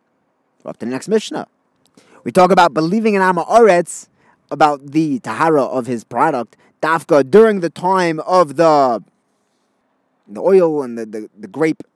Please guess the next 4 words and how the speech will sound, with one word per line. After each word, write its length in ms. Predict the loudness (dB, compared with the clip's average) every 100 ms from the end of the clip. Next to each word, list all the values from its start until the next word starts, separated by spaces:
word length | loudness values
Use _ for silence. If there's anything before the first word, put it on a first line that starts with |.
| _ _ _ _
squeezing. 640 | -14 -6 -4 -4 -6 -8 -16 _ _ _ _ _ _ _ _
We 160 | -14 -6
learn 480 | -2 -2 -2 -4 -10 _ _ -6
if 340 | -6 -6 _